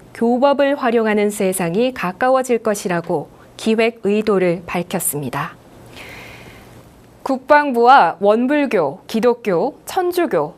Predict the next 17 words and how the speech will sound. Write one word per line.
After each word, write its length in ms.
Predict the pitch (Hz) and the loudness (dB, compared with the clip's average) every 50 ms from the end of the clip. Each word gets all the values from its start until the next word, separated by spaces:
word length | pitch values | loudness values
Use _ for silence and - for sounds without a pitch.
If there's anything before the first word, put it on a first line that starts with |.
| - - - | -20 -18 -8
불교의 680 | - 240 254 254 233 277 269 269 285 302 254 180 - | -4 -2 0 0 0 0 0 2 2 2 0 -2 -4
군종 500 | - - 254 254 262 262 311 311 311 311 | -4 -2 0 0 0 2 0 0 0 -2
지도자들이 800 | 311 - 233 196 226 226 220 233 214 - 175 156 156 - 262 - - - - - - - - - - - - - - | -2 -4 -2 -2 0 0 0 0 -2 -2 -4 -4 -4 -4 -6 -6 -10 -20 -20 -20 -20 -20 -20 -20 -20 -20 -20 -20 -12
서북 640 | - - 359 320 302 320 320 320 294 - - - | -4 2 2 2 4 4 0 0 0 -2 -12 -6
도서 320 | - 247 247 247 320 302 302 | -4 -2 0 2 4 4 2
지역 360 | 311 285 277 262 269 269 269 | 2 2 2 2 2 2 -2
부대를 400 | - 226 202 240 240 240 240 220 | -6 -2 0 0 2 2 0 0
방문해 600 | 202 190 180 170 165 170 208 220 185 151 - - - | 0 -2 -4 -4 -4 -2 -2 -2 -2 -4 -6 -12 -14
장병들을 720 | - - 214 208 233 254 277 269 262 220 208 226 269 262 | -6 -4 -2 0 2 2 2 2 2 2 0 0 0 0
위문했습니다. 880 | 247 262 262 269 262 226 214 220 - 180 170 160 160 175 160 147 - - - _ - - - - - - - - - - - - - - - - - - - - - | 0 0 0 0 0 -2 -2 -4 -6 -6 -4 -4 -2 -2 -2 -4 -6 -10 -20 _ -20 -20 -20 -20 -20 -20 -20 -20 -20 -20 -20 -20 -20 -20 -20 -20 -20 -20 -20 -12 -4
군종 460 | - 277 277 277 254 311 311 311 302 | 0 0 2 2 4 2 2 2 0
지도자들이 680 | 311 - 233 247 277 262 285 269 240 262 254 269 262 | -4 -2 0 0 2 2 2 2 2 0 0 0 -2
방문한 580 | 269 233 208 202 196 202 214 254 254 208 165 143 | 0 -2 -2 0 -2 0 2 2 2 0 -2 -6
서북 420 | - - 320 285 320 320 311 311 | -4 -4 -2 0 0 -2 -2 -2
도서 320 | - 226 220 220 269 254 | -2 -2 0 2 0 0
지역 320 | 247 233 226 226 233 233 233 | 0 0 0 0 0 -2 -4
부대는 480 | - 214 190 208 202 190 160 147 202 | -10 -6 -2 -2 -2 -2 -2 -4 -6